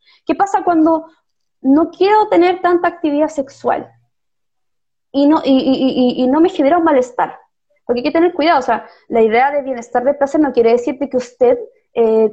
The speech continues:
viva todas las experiencias sexuales y consuma mucha experiencia sexual, no, tiene que ver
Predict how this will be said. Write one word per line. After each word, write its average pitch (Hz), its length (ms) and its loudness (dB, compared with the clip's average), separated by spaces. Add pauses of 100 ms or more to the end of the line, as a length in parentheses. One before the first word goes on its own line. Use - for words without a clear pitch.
(120)
viva 285 720 -2
todas 294 160 0
las 320 140 0
experiencias 320 340 0
sexuales 302 640 0
y 247 160 -6
consuma 262 500 -2
mucha 294 300 0
experiencia 269 360 -4
sexual, 269 360 -4
no, - 180 0
tiene 277 180 0
que 277 80 0
ver 277 200 0